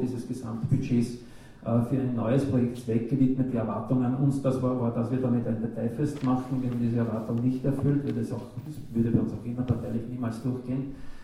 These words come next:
sondern wir haben dieses Geld, es geht um ab nächsten Jahr vierhundertfünfzigtausend Euro, was doch eine Menge ist, äh, haben wir uns sehr genau überlegt, wie können wir dieses Geld besser verwenden. Da gäbe es mehrere Möglichkeiten. Erstens, dass man sagt, na gut, wir verzichten überhaupt drauf, das fließt zurück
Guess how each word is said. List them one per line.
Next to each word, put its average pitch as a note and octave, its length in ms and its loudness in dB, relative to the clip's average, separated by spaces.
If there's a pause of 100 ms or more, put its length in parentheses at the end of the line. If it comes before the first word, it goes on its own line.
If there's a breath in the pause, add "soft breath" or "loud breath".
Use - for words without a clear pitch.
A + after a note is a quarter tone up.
(140 loud breath)
sondern B2+ 340 -2
wir A#2+ 80 0
haben A2+ 240 2
dieses B2 260 2
Geld, B2 240 6
es - 120 2
geht A#2 120 -2
um A2+ 240 -4 (280)
ab A2 200 -8 (100)
nächsten A2 320 -4
Jahr G#2 160 2
vierhundertfünfzigtausend A2+ 1080 0
Euro, C3 240 2
was A#2 160 2
doch A2 180 -2
eine A#2+ 140 0
Menge A#2+ 340 2
ist, B2+ 180 2 (560 loud breath)
äh, - 20 -2
haben B2+ 1000 2
wir C3 80 10
uns - 280 6
sehr C3 200 6
genau C#3 460 6
überlegt, C3 680 8
wie C#3+ 200 6
können C#3 460 12
wir C#3 140 6 (140)
dieses C#3 460 2
Geld B2+ 340 8
besser A#2 400 2
verwenden. A2 640 0
Da A#2 80 0
gäbe B2 180 4
es C3 180 4
mehrere B2+ 320 6
Möglichkeiten. A2+ 800 0
Erstens, A#2 360 0
dass B2 160 0
man A#2+ 100 0
sagt, B2 340 2
na B2+ 80 0
gut, B2+ 240 4
wir A#2+ 60 2
verzichten B2 460 0
überhaupt D#3+ 400 0
drauf, D#3+ 160 4
das C3 140 0
fließt B2+ 220 0
zurück B2+ 200 0